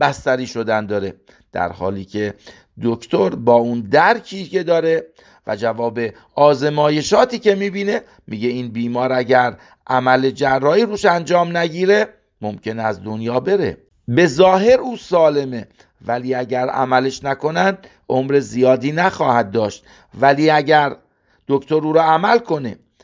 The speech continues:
حتی دو سه هفته در بیمارستان بستری باشه، بعد از اون می‌تونه عمر طولانی داشته باشه.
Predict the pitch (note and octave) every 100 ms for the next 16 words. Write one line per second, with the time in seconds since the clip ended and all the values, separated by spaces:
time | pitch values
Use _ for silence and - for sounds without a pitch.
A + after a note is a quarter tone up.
0 | _ _ A2 - C#3+ C3+ - - B2+ C3+
1 | A#3 B3 - F#3 E3 D#3 D3 D#3 D3+ D3
2 | C#3+ D3 D3+ C#3 C#3 C#3 - C#3 C#3 C#3+
3 | D3 E3+ F#3+ - _ _ A#2 A#2 A#2+ B2
4 | A2+ C3+ C#3 C#3 C3+ D3 D3+ C3+ C#3 D3+
5 | D3+ D#3 - _ _ A#2+ A#2+ A2+ A2+ A#2
6 | A#2 F2+ - E2 D#2+ - -